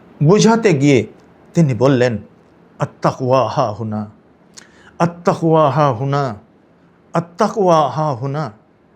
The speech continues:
আল্লাহ ভীরুতা এখানে, আল্লাহ ভীরুতা এখানে,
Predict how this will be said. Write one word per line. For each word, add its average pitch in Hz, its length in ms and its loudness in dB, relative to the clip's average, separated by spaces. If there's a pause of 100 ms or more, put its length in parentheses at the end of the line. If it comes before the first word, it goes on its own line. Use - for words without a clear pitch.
(220)
আল্লাহ 247 460 0
ভীরুতা 139 380 -4
এখানে, 110 360 -8 (960)
আল্লাহ 233 420 2
ভীরুতা 156 380 -2
এখানে, 123 420 -6